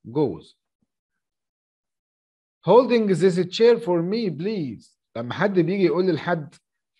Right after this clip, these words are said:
أمر، فعل الأمر بيكون فعل في المصدر، يبقى المفروض إن اسمها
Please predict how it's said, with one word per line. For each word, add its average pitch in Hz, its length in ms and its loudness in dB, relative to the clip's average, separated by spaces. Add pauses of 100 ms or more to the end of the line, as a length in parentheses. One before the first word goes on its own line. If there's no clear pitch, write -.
(120)
أمر، 175 260 0
فعل 156 420 0
الأمر 196 380 0
بيكون 151 360 -4
فعل 175 340 0
في - 100 -2
المصدر، 131 720 -6
يبقى 143 220 -2
المفروض 143 500 -2
إن 143 160 -4
اسمها 151 580 -4